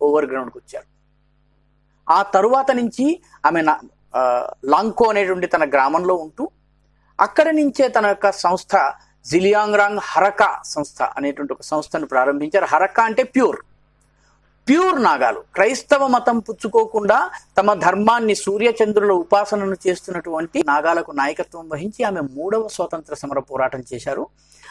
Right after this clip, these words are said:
ఆ ఈ మూడవ స్వాతంత్ర పోరాటంలో ఆమె ధార్మిక స్వాతంత్రం కోసం పోరాడారు, మత మార్పిడులకు వ్యతిరేకంగా పోరాటం చేశారు,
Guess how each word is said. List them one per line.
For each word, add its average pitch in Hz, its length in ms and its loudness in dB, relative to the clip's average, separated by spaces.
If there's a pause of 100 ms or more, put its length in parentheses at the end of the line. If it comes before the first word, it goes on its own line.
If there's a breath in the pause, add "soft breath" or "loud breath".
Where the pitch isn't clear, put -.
(120 loud breath)
ఆ 170 40 4
ఈ 170 120 2
మూడవ 202 400 2
స్వాతంత్ర 202 540 0
పోరాటంలో 160 680 -2 (280 soft breath)
ఆమె 208 180 2
ధార్మిక 233 460 2
స్వాతంత్రం 160 520 -2
కోసం 131 320 -10 (100)
పోరాడారు, - 360 -18 (480)
మత 196 180 4
మార్పిడులకు 262 600 2
వ్యతిరేకంగా 190 500 0
పోరాటం 143 440 -2 (180)
చేశారు, - 260 -16